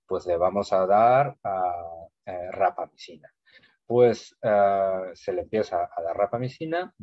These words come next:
parece que hay una cierta mejoría, pero no del todo, hace efectos adversos a la rapamicina, se, se suspende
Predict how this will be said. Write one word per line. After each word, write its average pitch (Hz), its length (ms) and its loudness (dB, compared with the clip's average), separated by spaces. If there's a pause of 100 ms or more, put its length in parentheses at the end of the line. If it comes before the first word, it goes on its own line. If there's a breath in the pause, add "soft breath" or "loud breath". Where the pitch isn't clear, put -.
(260)
parece 147 320 0
que - 80 -10
hay 87 80 -8
una 95 160 -6
cierta 123 400 2
mejoría, 143 580 -2
pero 82 240 -8
no 101 180 -4
del 139 220 -8
todo, 156 260 0 (440 loud breath)
hace 131 320 0
efectos - 560 -8
adversos 110 720 -2
a 82 420 -4
la 107 80 2
rapamicina, 135 640 -2
se, - 220 -14 (160)
se - 240 -8
suspende 143 720 -2